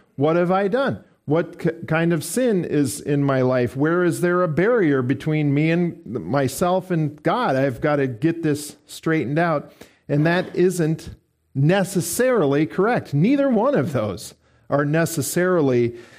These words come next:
uh, correct. Some, it, they may be. Perhaps that's true. Perhaps God is blessing you because you're being obedient to Him and you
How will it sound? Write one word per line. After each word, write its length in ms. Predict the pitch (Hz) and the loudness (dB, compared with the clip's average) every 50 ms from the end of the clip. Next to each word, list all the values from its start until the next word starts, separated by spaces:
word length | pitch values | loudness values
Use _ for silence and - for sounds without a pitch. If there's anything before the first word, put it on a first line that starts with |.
| - - - - _ - | -20 -20 -20 -20 _ -4
uh, 340 | - 127 123 123 120 120 - - - - _ _ _ _ _ _ _ - | -2 0 2 2 0 0 -2 -6 -10 -20 _ _ _ _ _ _ _ -2
correct. 640 | - 139 147 165 165 117 - - - - - - _ _ _ _ _ _ _ _ _ _ _ _ _ _ _ _ _ _ - _ _ _ _ _ _ _ | 0 2 2 2 2 0 -2 -8 -12 -18 -20 -20 _ _ _ _ _ _ _ _ _ _ _ _ _ _ _ _ _ _ -20 _ _ _ _ _ _ _
Some, 420 | - - - - 185 190 196 - - | -16 -8 -2 -2 0 0 -2 -2 0
it, 380 | 151 151 147 147 147 143 131 | 0 0 0 -2 -4 -2 0
they 160 | 135 131 123 113 | 2 2 2 2
may 300 | 117 139 175 208 233 226 | 2 2 2 2 2 0
be. 360 | 180 196 202 214 226 240 208 | 0 0 0 0 0 -2 -6
Perhaps 640 | - - - 147 131 139 220 262 269 269 - - - | -6 -2 -2 0 2 2 0 0 -2 -4 -6 -6 -2
that's 380 | 185 160 147 139 147 - - | 0 0 0 0 -2 -6 -12
true. 320 | - - 139 127 139 175 190 | -6 -2 0 0 0 0 -2
Perhaps 720 | - - 151 143 120 147 220 254 269 262 - - - - | -2 -2 -2 0 2 0 0 0 0 -4 -4 -8 -10 -4
God 400 | 156 - 147 143 139 139 135 135 | -2 0 0 0 0 0 0 0
is 160 | 131 120 113 | -2 -2 -2
blessing 480 | 117 139 151 156 143 - 147 135 127 | 0 0 0 0 -2 -2 -4 -2 0
you 240 | 123 123 131 156 170 | 0 0 0 0 0
because 480 | 156 139 - - - 139 139 131 117 120 | 0 -2 -2 0 0 0 0 0 0 0
you're 140 | 127 123 117 | 0 0 0
being 380 | 110 135 143 143 139 135 131 | 0 0 0 0 0 0 -2
obedient 800 | - - 127 127 117 117 123 131 131 127 123 120 120 - - - | -2 -2 -2 -2 0 0 0 0 2 0 0 -2 -2 -4 -8 -4
to 220 | - 135 127 120 | -2 0 0 0
Him 280 | 113 123 120 123 151 151 - - - - - _ - | 0 0 -2 -2 -4 -6 -8 -14 -20 -20 -20 _ -6
and 160 | - 131 131 135 | -2 0 0 2
you 300 | 131 123 113 113 113 | 2 0 -2 -2 -6